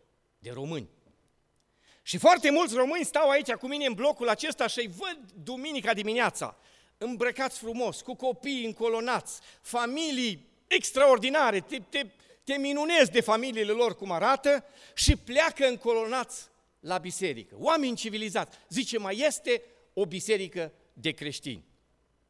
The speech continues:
Noi trebuie să dovedim prin, uh,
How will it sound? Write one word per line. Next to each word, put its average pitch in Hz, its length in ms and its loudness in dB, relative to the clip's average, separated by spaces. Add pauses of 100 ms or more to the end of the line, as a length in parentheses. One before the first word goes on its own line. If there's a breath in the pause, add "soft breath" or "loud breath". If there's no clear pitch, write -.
(1800)
Noi 262 260 4
trebuie 262 400 6
să 240 180 2
dovedim 208 640 2
prin, 220 400 -2
uh, 202 240 0